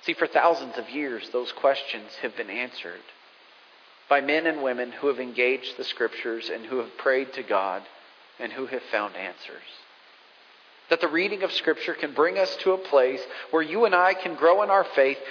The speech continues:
as we learn more about God's story with His people and as we encounter Jesus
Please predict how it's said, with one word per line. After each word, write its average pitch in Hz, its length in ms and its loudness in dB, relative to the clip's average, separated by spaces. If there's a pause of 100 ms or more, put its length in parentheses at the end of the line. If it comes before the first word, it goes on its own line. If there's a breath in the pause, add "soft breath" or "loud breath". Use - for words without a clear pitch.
(100)
as 180 140 4
we 196 140 0
learn 220 420 6
more 185 240 6
about 160 320 4
God's 185 320 4
story 180 380 4
with 180 160 -2
His 196 220 -4
people 147 420 0 (180 loud breath)
and 180 100 0
as 170 160 2
we 208 140 0
encounter 220 640 2
Jesus 170 640 -2